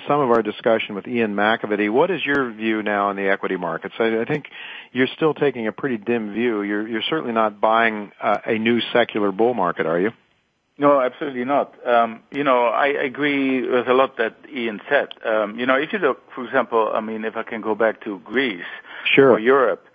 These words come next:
Speaker 2: you know, what you see that the overall, um, situation is, is that there is no growth. And the, and the growth is restrained by the overwhelming debt that we have everywhere. Um, a-, another factor that plays, of course, are the rigid labor laws,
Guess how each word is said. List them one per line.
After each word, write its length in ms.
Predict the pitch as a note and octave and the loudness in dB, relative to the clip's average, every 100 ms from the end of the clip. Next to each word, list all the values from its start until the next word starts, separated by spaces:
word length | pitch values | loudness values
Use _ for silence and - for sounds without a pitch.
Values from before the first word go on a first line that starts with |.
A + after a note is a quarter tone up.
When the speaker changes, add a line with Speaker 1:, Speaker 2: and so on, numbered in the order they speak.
| - - _ | -20 -20 _
Speaker 2:
you 60 | B2+ | -2
know, 240 | C3 C3 | 0 0
what 220 | B2+ C#3+ | 0 -4
you 80 | G3+ - | -6 -10
see 100 | G3+ | -8
that 200 | - B2+ | -4 -4
the 140 | A#2+ A#2+ | -2 0
overall, 640 | B2+ A#2+ B2 A2+ A2 G#2+ | 0 0 0 2 2 0
um, 420 | - - G#2+ G#2 - | -2 -2 -2 -6 -10
situation 540 | B2 - A#2 A2 - A2+ | -12 -8 -4 -4 -4 -2
is, 160 | F#2 E2+ | -4 -4
is 140 | G#2 - | -8 -2
that 160 | G#2+ | -2
there 160 | G#2+ A2 | 2 2
is 60 | G2+ | 2
no 200 | B2 A2+ | 0 0
growth. 400 | F#2 A#2+ G2+ - - - | 2 2 2 -2 -10 -12
And 100 | G#2 | -8
the, 100 | A#2 | -6
and 140 | B2+ A2 | -6 -6
the 60 | |
growth 340 | A#2 B2 D#3 G3 | -2 2 2 2
is 100 | D3 - | -6 -8
restrained 680 | B2 A2 - D3 B2+ G#2 A2+ | -12 -12 -2 0 0 -4 -2
by 180 | A#2+ A2 | -2 0
the 100 | A2+ | -2
overwhelming 800 | C3+ C#3 B2 A#2 A#2 A2+ G2+ G2 | 0 -2 0 2 4 4 2 -6
debt 260 | F#2+ A2+ A2+ - - - - - - | -2 0 0 -6 -20 -18 -18 -16 -10
that 140 | G#2 | -8
we 60 | A2 | -2
have 220 | A2+ G2+ | 0 2
everywhere. 600 | A2 A#2 G2+ F2 - - - - - - - | 0 0 -2 0 -2 -6 -18 -20 -20 -20 -4
Um, 420 | - A#2+ A#2 A#2 - | 4 6 6 2 -2
a-, 320 | B2 A#2+ A#2 G#2 | -4 -2 -2 0
another 300 | C3+ E3 G3 - | 2 4 2 2
factor 300 | C3 - A2 | 0 0 -2
that 240 | G#2 - | -2 0
plays, 240 | A#2 G#2+ G2 | 2 4 2
of 140 | G2+ | -4
course, 260 | - G#2+ G#2 - | 2 2 2 0
are 120 | A2 | 2
the 120 | A2 | 4
rigid 360 | A2 A#2 G#2+ F#2 | 4 4 0 0
labor 320 | G#2 G#2 A2 | 2 2 2
laws, 320 | A2 A2 C#3 | 2 2 0